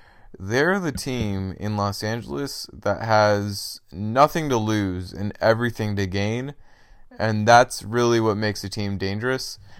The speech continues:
And they always play like that. I mean, when you have a guy <laughs> like Lou Williams, that's the epitome of that.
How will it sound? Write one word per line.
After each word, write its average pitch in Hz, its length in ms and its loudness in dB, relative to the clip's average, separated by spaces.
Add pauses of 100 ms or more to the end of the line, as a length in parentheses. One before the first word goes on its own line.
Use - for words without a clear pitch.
(120)
And 120 240 0
they 123 80 4
always 143 300 6
play 127 200 -2
like 113 160 0
that. 98 100 -4
I 120 40 -2
mean, 135 140 -2
when 170 140 -4
you 185 60 0
have 160 200 6
a 131 60 0
guy 117 280 2
<laughs> 131 40 2
like 107 340 0
Lou 120 240 -2
Williams, 107 460 0
that's 165 280 2
the 104 200 -2
epitome 95 640 -4
of 98 260 -8
that. 135 220 2